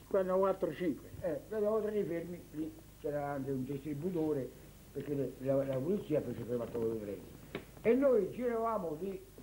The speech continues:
Speaker 2: al passaggio a livello, andavamo a, a, a, a, dove dovevamo
Speaker 1: Quindi
Speaker 2: fare
Speaker 1: è alzato da
Speaker 2: lo
Speaker 1: Achille.
Speaker 2: Uno stronzo, parlando proprio con poco rispetto,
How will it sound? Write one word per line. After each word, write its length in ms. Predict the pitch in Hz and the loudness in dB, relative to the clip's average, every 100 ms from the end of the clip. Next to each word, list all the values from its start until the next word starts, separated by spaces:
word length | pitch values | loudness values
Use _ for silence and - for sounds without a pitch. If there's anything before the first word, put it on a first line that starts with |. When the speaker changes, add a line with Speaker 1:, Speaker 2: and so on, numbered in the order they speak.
| - - - - - - - - | -18 -20 -20 -20 -20 -20 -20 -14
Speaker 2:
al 120 | 143 147 | -10 -8
passaggio 340 | 165 196 202 | -4 -2 -2
a 40 | |
livello, 260 | 208 208 220 | -2 0 0
andavamo 520 | 180 127 139 135 - - | -2 -2 -2 -2 -4 -6
a, 240 | 113 104 | -8 -8
a, 80 | 107 | -8
a, 500 | 104 101 104 98 90 | -10 -8 -10 -10 -12
a, 40 | 90 98 101 | -12 -12 -10
dove 360 | 123 98 170 147 | -8 -2 0 0
dovevamo 320 | 123 143 135 | 0 0 2
Speaker 1:
Quindi 340 | 135 131 139 | 2 6 8
Speaker 2:
fare 120 | 135 139 | 8 6
Speaker 1:
è 40 | |
alzato 340 | 131 147 143 | 6 6 6
da 140 | 151 170 | 6 4
Speaker 2:
lo 100 | 190 | 4
Speaker 1:
Achille. 280 | 190 131 113 143 - - - | 2 2 -4 -8 -10 -18 -8
Speaker 2:
Uno 360 | 277 277 233 180 | -4 0 0 0
stronzo, 600 | 180 208 226 214 175 - 175 | -4 4 6 6 4 -2 2
parlando 540 | 165 156 185 180 156 | 2 2 2 4 2
proprio 360 | 147 165 - 139 | 2 2 2 -4
con 180 | 135 - | -6 -8
poco 280 | - 180 156 | -2 0 0
rispetto, 760 | 165 131 - 123 117 - 156 | -2 -6 -4 -2 -2 -8 -12